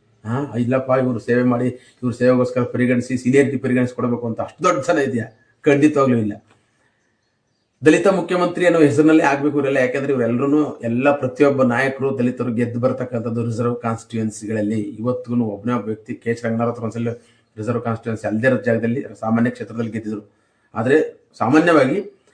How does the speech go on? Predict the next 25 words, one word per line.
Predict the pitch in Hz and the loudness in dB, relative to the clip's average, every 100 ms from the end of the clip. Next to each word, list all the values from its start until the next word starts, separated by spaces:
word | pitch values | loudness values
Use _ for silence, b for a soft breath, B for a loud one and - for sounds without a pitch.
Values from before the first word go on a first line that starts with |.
| _ | _
ಎಲ್ಲ | 113 131 160 | 2 6 6
ದಲಿತರು | 143 139 151 | 6 2 4
ಯಾವುದೇ | 123 104 147 | 4 4 4
ಪಕ್ಷದಲ್ಲಿದ್ರು | 156 147 - 135 117 120 | 4 2 0 -2 0 -2
ಅವ್ರನ್ನ | 139 117 120 151 - - | 0 0 0 -2 -4 -4
ಆ | 123 | -2
ರಿಸರ್ವ್ | 117 131 135 | 0 0 0
ಕಾನ್ಸ್ಟಿಟ್ಯೂಯೆನ್ಸಿ | 117 110 120 104 107 | -4 -2 -6 -4 0
ಎಂತ | 120 117 135 | 2 2 2
ಹುಲಿ | 117 123 139 | 0 2 4
ಆಗಿರ್ಲಿ, | 127 113 107 101 | 2 0 -4 -6
ಶ್ರೀನಿವಾಸ | 120 123 - | -4 -4 -4
ಪ್ರಸಾದ್ | 117 120 | -2 2
ಆಗಿರ್ಬೋದು | 117 117 127 156 165 B B B | 2 2 0 2 0 B B B
ಅಥವಾ | 110 131 | -4 -2
ಬಿ | 107 127 | 0 2
ಜೆ | 139 | 4
ಪಿನಲ್ಲಿ | 139 131 127 | 2 2 2
ನನ್ನನ್ನು | 117 113 | 0 -2
ಬಹಳ | 104 117 | 0 2
ದೊಡ್ಡ | 131 117 117 | 2 0 2
ಸ್ಥಾನಮಾನ | 143 120 107 - 123 135 131 | 2 2 0 0 0 2 0
ಕೊಡ್ತಾರೆ | 127 123 120 | -2 -2 0
ಅಂತ | 123 117 117 - B B | 0 0 -4 -6 B B
ಅರ್ಚಾಡುವಂತ | 123 123 - 151 151 135 | -8 -4 2 4 4 2